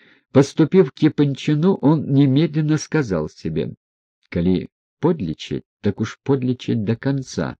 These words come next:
лишь бы выиграть", и почти никогда не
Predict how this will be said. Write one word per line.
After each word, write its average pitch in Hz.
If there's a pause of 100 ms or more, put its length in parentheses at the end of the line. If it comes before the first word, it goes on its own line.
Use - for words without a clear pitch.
(160)
лишь 87
бы 98
выиграть", 80 (320)
и 190 (420)
почти 135
никогда 147
не 143